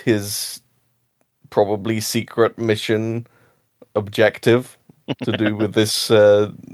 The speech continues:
Speaker 1: derelict.
Speaker 2: Really? You, uh, you, you don't think the space jockey is infected? Well, that's, uh
Speaker 1: Uh, I mean, not anymore.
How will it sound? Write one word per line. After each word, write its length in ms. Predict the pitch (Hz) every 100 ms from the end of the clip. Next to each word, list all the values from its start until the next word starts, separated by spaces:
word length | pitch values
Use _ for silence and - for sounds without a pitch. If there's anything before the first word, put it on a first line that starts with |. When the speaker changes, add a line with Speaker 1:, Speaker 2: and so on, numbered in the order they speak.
| 107
Speaker 1:
derelict. 600 | 101 104 107 113 - _ _ _ _ _ _ _ _ _ _ _ _ _ _ _ _ _
Speaker 2:
Really? 240 | 120 147 196
You, 220 | 127 127
uh, 260 | 117 113 113 _ _ -
you, 160 | 107 110
you 100 | 110
don't 320 | 123 139 -
think 360 | - 123 - -
the 100 | 110
space 300 | - 101 -
jockey 260 | 92 -
is 100 | 92
infected? 480 | 87 85 85 - 80 - _ _ -
Well, 240 | 143 196
that's, 260 | 185 190 -
uh 220 | 190 165 - _ _ _ _ _ _ _ _ _ _ _ -
Speaker 1:
Uh, 340 | 208 - - - - - -
I 60 | 175
mean, 460 | 214 233 226 240
not 200 | 269 269
anymore. 880 | 196 170 143 165 202 120 117 160 160